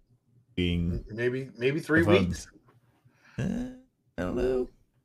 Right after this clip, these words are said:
Speaker 1: It can be goofy. If it's a high ankle sprain, it can still be kinda, eh.
Speaker 2: It's four to six.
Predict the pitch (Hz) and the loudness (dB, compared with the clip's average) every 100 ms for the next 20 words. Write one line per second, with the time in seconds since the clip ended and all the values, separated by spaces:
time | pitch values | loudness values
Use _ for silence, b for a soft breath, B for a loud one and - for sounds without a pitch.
0 | _ _ _ _ - 127 151 156 175 247 | _ _ _ _ -2 -2 2 0 0 -2
1 | 254 247 - 139 135 143 139 147 170 160 | -2 -2 -2 -2 2 2 4 2 0 -2
2 | - 143 139 135 120 113 - 127 123 123 | -2 -2 -2 -2 -4 -4 -2 0 0 -2
3 | 120 135 139 135 123 - _ 170 - - | -4 -4 -4 -4 -6 -12 _ -12 -10 -12
4 | - 196 202 - 214 262 - - - | 4 4 4 0 -8 -8 -14 -20 -20